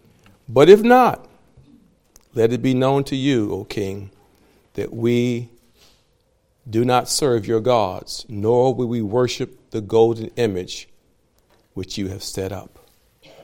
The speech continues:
We will not bow." Brethren, when we're faced with that kind of pressure to succumb to the attacks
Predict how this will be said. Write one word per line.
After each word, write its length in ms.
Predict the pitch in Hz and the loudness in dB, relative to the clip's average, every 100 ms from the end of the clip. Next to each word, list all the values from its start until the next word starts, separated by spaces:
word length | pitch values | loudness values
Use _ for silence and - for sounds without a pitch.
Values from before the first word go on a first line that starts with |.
| - - _ _ _ | -20 -20 _ _ _
We 100 | 117 | -8
will 260 | 101 107 104 | -4 -4 -4
not 300 | 104 95 98 | -6 -10 -10
bow." 380 | 92 82 - - - - - - _ _ _ _ _ _ _ _ _ _ _ - | -12 -12 -18 -20 -20 -20 -20 -20 _ _ _ _ _ _ _ _ _ _ _ -18
Brethren, 480 | 110 104 117 120 | -12 -4 -2 -2
when 140 | 98 101 | -4 -6
we're 140 | 117 | -8
faced 500 | 113 - 107 104 - | -8 -4 -4 -6 -10
with 220 | 98 104 | -14 -14
that 240 | - 107 - | -12 -12 -12
kind 360 | - 104 101 | -14 -12 -12
of 360 | 98 98 - _ _ _ _ _ _ _ _ _ _ _ _ _ _ | -12 -16 -18 _ _ _ _ _ _ _ _ _ _ _ _ _ _
pressure 500 | - - 117 - 78 - _ _ _ _ _ _ _ - - - | -10 -6 -4 -6 -10 -16 _ _ _ _ _ _ _ -20 -20 -18
to 80 | - | -12
succumb 600 | - - - 131 110 101 | -10 -10 -4 -2 -2 -4
to 420 | - 110 95 90 - _ _ _ _ _ | -8 -8 -10 -12 -18 _ _ _ _ _
the 340 | 87 87 95 123 _ _ _ _ _ _ | -16 -16 -16 -20 _ _ _ _ _ _
attacks 720 | 107 - - 131 110 - - | -20 -8 -6 -6 -8 -12 -12